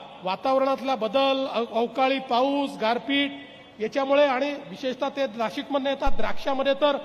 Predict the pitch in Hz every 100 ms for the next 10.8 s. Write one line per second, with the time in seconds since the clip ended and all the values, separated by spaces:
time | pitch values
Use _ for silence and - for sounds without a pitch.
0 | - - 214 214 277 220 269 277 285 277
1 | 247 277 277 277 277 285 277 254 277 285
2 | 277 - - - - 254 254 277 285 240
3 | 247 - 294 262 - - - 226 254 285
4 | 254 - 277 247 240 320 - - - -
5 | - 214 226 214 220 262 277 269 262 233
6 | 277 277 247 254 285 277 233 226 214 226
7 | 240 277 269 254 247 262 294 269 254 220
8 | 277 285 262 185 - - - - 262 294
9 | 254 277 302 294 277 285 285 285 247 226
10 | 285 285 247 277 262 254 294 240